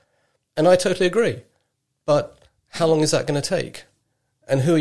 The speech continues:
you gonna target? And, you know, how many people are you looking to change the behaviour of? And who's gonna, and what's the message you're gonna give out to those people? And, and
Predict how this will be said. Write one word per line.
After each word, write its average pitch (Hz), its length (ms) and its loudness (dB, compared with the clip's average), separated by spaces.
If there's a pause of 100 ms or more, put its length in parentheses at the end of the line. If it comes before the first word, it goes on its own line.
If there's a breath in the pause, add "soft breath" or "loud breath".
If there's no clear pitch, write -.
you 147 60 -4
gonna 143 220 -4
target? 160 560 -6 (400 soft breath)
And, 131 440 -2 (340)
you 147 180 -10
know, 123 80 0
how 151 160 0
many 143 160 0
people 143 320 -4
are 120 40 -2
you 127 120 -4
looking 127 240 -6
to 139 80 -6
change 123 420 -2
the - 80 -20
behaviour 127 460 -4
of? 71 160 -8
And 117 180 -6 (640 soft breath)
who's 160 160 0
gonna, 143 200 -2
and 143 120 -4
what's 160 220 0
the 143 80 -4
message 151 420 -2
you're 123 100 -4
gonna 120 120 -4
give 123 160 -6
out - 160 -4
to - 100 -10
those 104 220 -10
people? 101 360 -10
And, 101 140 -10
and 117 220 -8